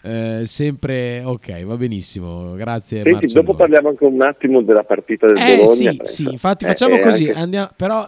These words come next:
Speaker 1: ci sono
Speaker 2: No, però ti volevo,
Speaker 1: eh,
Speaker 2: hai
Speaker 1: dimmi, dimmi.
Speaker 2: sentito De Laurentiis?
Speaker 1: Eh, su Elmas?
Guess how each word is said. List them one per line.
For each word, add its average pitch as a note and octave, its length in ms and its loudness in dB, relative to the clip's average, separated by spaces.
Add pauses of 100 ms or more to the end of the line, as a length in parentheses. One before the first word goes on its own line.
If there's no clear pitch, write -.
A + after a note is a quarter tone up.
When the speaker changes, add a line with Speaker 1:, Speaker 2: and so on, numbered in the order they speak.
Speaker 1:
ci - 140 -10
sono F3 180 -2
Speaker 2:
No, F3+ 60 -2
però F#3 200 4
ti F#3+ 120 0
volevo, D#3 360 6
Speaker 1:
eh, D#3 60 -2
Speaker 2:
hai C#3 60 0
Speaker 1:
dimmi, C3 120 4
dimmi. A2+ 100 -2
Speaker 2:
sentito C3+ 300 2
De A#2+ 80 6
Laurentiis? A2+ 680 2 (760)
Speaker 1:
Eh, D#3 360 2
su E3+ 240 4
Elmas? F#3+ 640 -2